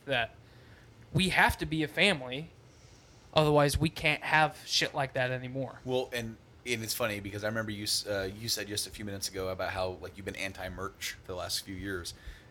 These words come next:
Speaker 2: There are so many different artists and so many different musicians that are coming out now and are like, "Yeah, dude, Lars was right back in the early two thousands about this whole music thing changing now."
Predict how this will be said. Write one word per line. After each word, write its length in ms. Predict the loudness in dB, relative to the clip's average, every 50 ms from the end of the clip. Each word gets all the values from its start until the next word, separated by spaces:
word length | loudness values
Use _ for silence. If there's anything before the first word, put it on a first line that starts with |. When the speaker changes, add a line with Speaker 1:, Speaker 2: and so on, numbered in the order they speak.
| -4 -2
Speaker 2:
There 120 | -2 0
are 60 | 2
so 280 | 2 2 2 2 0 -2
many 200 | -4 -6 -8 -8
different 260 | -8 -8 -8 -8 -6 -4
artists 640 | -4 -4 -4 -4 -4 -4 -4 -4 -4 -4 -4 -4 -4
and 100 | -6 -8
so 140 | -8 -8 -6
many 140 | -8 -8 -8
different 420 | -10 -10 -10 -8 -10 -10 -10 -10
musicians 540 | -10 -10 -6 -6 -4 -6 -6 -8 -10 -12 -12
that 100 | -12 -12
are 40 | -12
coming 280 | -12 -10 -10 -8 -6
out 240 | -6 -6 -6 -6 -8
now 480 | -4 0 2 4 4 2 2 -2 -6 -10 -14 -20 -20 -20 -20 -20 -20 -20 -20 -20 -16 -12
and 100 | -8 -6
are 60 | -4 -4
like, 220 | -4 -6 -6 -10 -16 -20 -12 -8
"Yeah, 140 | -6 -6 -6
dude, 240 | -6 -8 -10 -6 -4
Lars 260 | -4 -2 -2 -4 -6
was 160 | -10 -12 -10 -6
right 260 | -4 -4 -4 -4 -6 -8
back 200 | -8 -8 -8 -10
in 60 | -12
the 60 | -14 -12
early 180 | -12 -12 -12
two 140 | -12 -12 -10
thousands 420 | -10 -8 -8 -8 -8 -10 -12 -14
about 180 | -14 -14 -12 -8
this 120 | -8 -6
whole 260 | -6 -6 -6 -8 -8 -10 -14 -12
music 300 | -12 -10 -10 -10 -10 -12 -14 -14 -14
thing 280 | -12 -10 -10 -10 -8 -8
changing 420 | -8 -8 -8 -10 -10 -10 -12 -12
now." 240 | -12 -12 -12 -14 -16